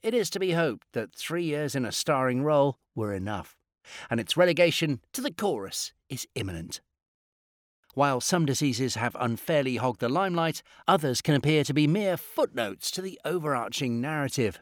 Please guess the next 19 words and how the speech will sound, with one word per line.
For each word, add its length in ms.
but 180
taken 380
as 160
a 100
whole, 320
form 460
an 80
important 560
part 320
of 120
the 100
story. 600
Such 400
is 120
the 100
case 380
with 180
rare 240
diseases. 720